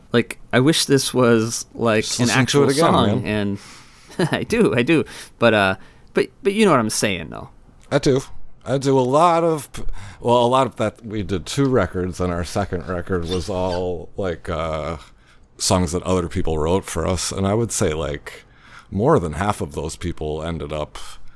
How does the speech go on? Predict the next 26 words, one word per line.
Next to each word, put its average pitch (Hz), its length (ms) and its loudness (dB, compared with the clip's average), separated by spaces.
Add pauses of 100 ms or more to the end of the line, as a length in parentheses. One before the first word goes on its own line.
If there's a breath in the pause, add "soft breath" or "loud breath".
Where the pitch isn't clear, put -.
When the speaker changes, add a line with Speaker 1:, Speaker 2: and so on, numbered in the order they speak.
(600 soft breath)
Speaker 2:
like, 82 260 -8
taking 85 380 -2
those 80 220 -6
little 76 200 -6
fragments 73 640 -6
and, 80 180 -8
like, 69 220 -8
doing 76 320 -6
full 82 240 -4
songs 76 400 -4
with 76 140 -8
them, 90 200 -4
like 82 200 -8
the 78 100 -6
Dopamines 76 920 -6
and 78 160 -6
the 78 60 -6
Measure 76 840 -4
and 71 240 -8
the 71 120 -6
Bla-, 69 260 -8
like, 80 200 -4
a 82 60 -2
million 85 360 0
of 71 140 -6
'em 71 280 -6